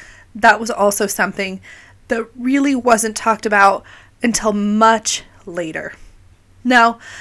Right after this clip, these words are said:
come the rise of sort of this great cultural shift that happened for us in the late teens, I will say this, yoga was at the forefront of conversations I was having about the Me Too movement.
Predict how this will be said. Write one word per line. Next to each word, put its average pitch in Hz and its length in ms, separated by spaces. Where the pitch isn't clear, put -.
come 294 220
the 339 120
rise 190 360
of 208 160
sort 214 220
of 196 100
this 190 180
great 214 440
cultural 190 480
shift - 420
that 190 140
happened 208 500
for 180 200
us 175 280
in 196 160
the 190 100
late 170 300
teens, 175 640
I 220 100
will 254 200
say 254 220
this, - 360
yoga 240 560
was 240 220
at 247 80
the 247 80
forefront 240 880
of 190 220
conversations 190 760
I 214 240
was 196 200
having 156 480
about 180 280
the 190 80
Me 190 200
Too 175 260
movement. - 640